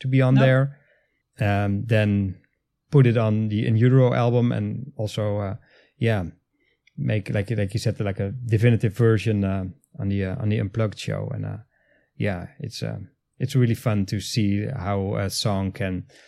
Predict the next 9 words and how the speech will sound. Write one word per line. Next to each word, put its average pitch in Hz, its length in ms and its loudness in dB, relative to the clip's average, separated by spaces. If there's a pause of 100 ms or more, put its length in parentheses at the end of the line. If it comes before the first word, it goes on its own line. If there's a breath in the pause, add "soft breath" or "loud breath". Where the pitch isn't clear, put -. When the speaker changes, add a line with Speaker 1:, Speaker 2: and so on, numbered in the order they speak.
(160 soft breath)
Speaker 1:
develop 110 580 4
and, 95 380 -2 (260)
you 113 100 -6
know, 92 200 -6 (640)
be 113 100 0
shaped, 113 500 2
uh, 110 280 -4
through 117 220 0
time, 143 440 0